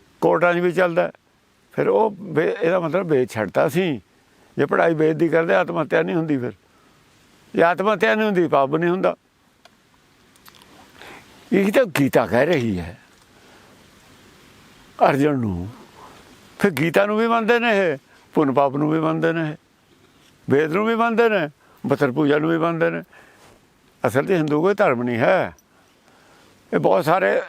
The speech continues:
ਬਹੁਤ ਸਾਰੀਆਂ ਵਿਚਾਰਧਾਰਾ, ਧਾਰਾਵਾਂ ਦਾ ਮਿਲ-, ਮਜਮੂਆ ਹੈ। ਕਿੰਨੀਆਂ ਵਿਚਾਰਧਾਰਾਵਾਂ ਛੋਟੀਆਂ ਛੋਟੀਆਂ ਇਕੱਠੀਆਂ ਕਰ ਲਈਏ, ਉਹਨਾਂ ਦੀ ਥੈਲੀ ਦਾ ਨਾਂ ਹਿੰਦੂ ਧਰਮ,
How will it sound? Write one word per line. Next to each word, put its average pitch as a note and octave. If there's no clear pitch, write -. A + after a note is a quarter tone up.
ਬਹੁਤ F3
ਸਾਰੀਆਂ F#3+
ਵਿਚਾਰਧਾਰਾ, D#3
ਧਾਰਾਵਾਂ D3+
ਦਾ C3+
ਮਿਲ-, C#3+
ਮਜਮੂਆ F3+
ਹੈ। F2
ਕਿੰਨੀਆਂ A3
ਵਿਚਾਰਧਾਰਾਵਾਂ F3
ਛੋਟੀਆਂ D3
ਛੋਟੀਆਂ A#2
ਇਕੱਠੀਆਂ -
ਕਰ F3
ਲਈਏ, C3
ਉਹਨਾਂ G3
ਦੀ G#3
ਥੈਲੀ E3
ਦਾ F3
ਨਾਂ F3+
ਹਿੰਦੂ E3+
ਧਰਮ, D#3